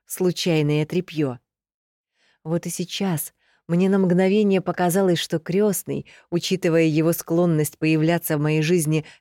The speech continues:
лишь при самых драматических обстоятельствах, может ожидать меня на княжеском приёме, и встреча-то может оказаться куда удачнее, чем предыдущая.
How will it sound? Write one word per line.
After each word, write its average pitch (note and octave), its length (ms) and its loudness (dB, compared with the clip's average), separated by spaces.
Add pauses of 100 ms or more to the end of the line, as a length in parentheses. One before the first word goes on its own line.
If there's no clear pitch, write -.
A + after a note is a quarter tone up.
лишь G3+ 220 -2
при G#3+ 140 0
самых G3 400 0
драматических F3 880 -4
обстоятельствах, C#3+ 1080 -6 (440)
может A3 320 -2
ожидать F#3+ 460 0
меня F#3 260 0
на D#3+ 120 0
княжеском D3 580 -4
приёме, D3 580 -2 (540)
и F#3+ 100 0
встреча-то D#3+ 880 -4 (320)
может F3 320 0
оказаться E3+ 500 -2
куда D#3 340 -4
удачнее, C3+ 920 -6 (100)
чем C3+ 260 -8
предыдущая. B2+ 920 -8